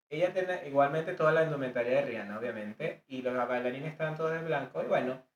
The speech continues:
tenía como un, un, eh, un abrigo de estos nuevos que se están usando que parecen de, de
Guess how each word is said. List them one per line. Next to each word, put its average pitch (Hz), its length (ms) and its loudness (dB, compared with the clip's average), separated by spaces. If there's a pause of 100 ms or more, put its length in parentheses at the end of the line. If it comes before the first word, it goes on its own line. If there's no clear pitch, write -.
(180)
tenía 147 300 -4
como 165 300 0
un, 151 600 -8
un, 131 640 -18 (420)
eh, 120 280 -20
un 139 80 -8
abrigo 151 640 -2
de 139 120 -4
estos - 260 -18
nuevos 151 280 -2
que 165 60 -6
se 156 100 -12
están 127 200 -14
usando 147 300 -12
que - 100 -14
parecen 127 520 -16
de, 151 80 -6
de 113 420 -14